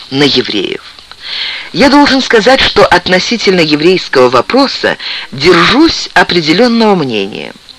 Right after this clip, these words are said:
Моё убеждение заключается в том, что политика всяких ограничений евреев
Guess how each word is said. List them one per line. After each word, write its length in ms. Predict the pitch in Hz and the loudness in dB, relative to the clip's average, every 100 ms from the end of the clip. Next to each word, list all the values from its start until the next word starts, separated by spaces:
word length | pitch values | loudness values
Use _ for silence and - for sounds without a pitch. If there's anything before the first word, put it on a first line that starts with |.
| - - - - - - - - - - | -20 -20 -18 -18 -18 -18 -20 -20 -20 -4
Моё 320 | 190 240 339 | 2 4 6
убеждение 580 | 285 285 - 143 127 127 | 6 4 2 2 2 2
заключается 640 | - 208 202 277 269 - | 0 -2 0 2 0 -2
в 80 | 160 | -6
том, 340 | - 113 104 - | -2 0 -2 -4
что 260 | - - 180 | -4 0 2
политика 600 | 196 202 277 - 277 226 | 4 4 2 0 0 0
всяких 720 | - - 254 294 - 277 - - | 0 0 2 2 2 0 0 0
ограничений 920 | 196 196 220 208 - - 123 117 120 | 2 4 4 2 0 2 2 0 -2
евреев 560 | 117 123 190 262 247 | -2 -2 0 2 0